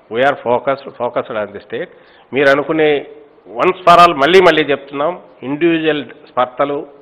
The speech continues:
అలాంటివి కారణం కాదు, కారణం కావడానికి అవకాశం లేదు. ఎందుకు లేదంటే అన్నీ సర్ప్లస్ ఉన్న ఫ్యామిలీ అది, మొదటి నుంచి పాలిటిక్స్లో ఉన్న ఫ్యామిలీ,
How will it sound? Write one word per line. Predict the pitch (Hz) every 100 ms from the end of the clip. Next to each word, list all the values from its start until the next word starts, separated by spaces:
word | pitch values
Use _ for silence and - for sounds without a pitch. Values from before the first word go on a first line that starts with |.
| _
అలాంటివి | 120 131 127 135
కారణం | - 131 147 147
కాదు, | 139 143 196 208 127
కారణం | 131 156 156
కావడానికి | 131 135 147 143
అవకాశం | 120 135 156 147 139 139
లేదు. | 143 147 208 - _ _ _ _ _ _ _
ఎందుకు | 123 175 175 190
లేదంటే | 190 175 160 190 202 - - - _ _ _ _ _ _ _ _ -
అన్నీ | 127 202
సర్ప్లస్ | - 151 - 208 202
ఉన్న | 180 156
ఫ్యామిలీ | 143 143 131
అది, | 101 87 - _ _ _ _ _ _ _ _ _
మొదటి | 131 160
నుంచి | 185 175 202
పాలిటిక్స్లో | 151 156 170 160 170
ఉన్న | 151 131
ఫ్యామిలీ, | 127 135 120 104